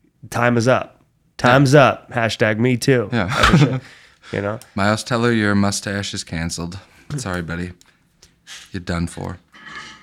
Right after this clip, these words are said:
Speaker 1: Yeah.
Speaker 2: I think that's all we watched.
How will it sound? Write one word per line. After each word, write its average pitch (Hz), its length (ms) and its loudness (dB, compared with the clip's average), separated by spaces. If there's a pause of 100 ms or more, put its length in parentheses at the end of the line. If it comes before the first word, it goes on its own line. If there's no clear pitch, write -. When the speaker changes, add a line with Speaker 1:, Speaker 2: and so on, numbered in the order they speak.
(2000)
Speaker 1:
Yeah. 180 140 4 (2500)
Speaker 2:
I 104 80 -6
think 180 140 -4
that's 214 180 -8
all 120 80 -2
we 98 100 0
watched. 90 480 -4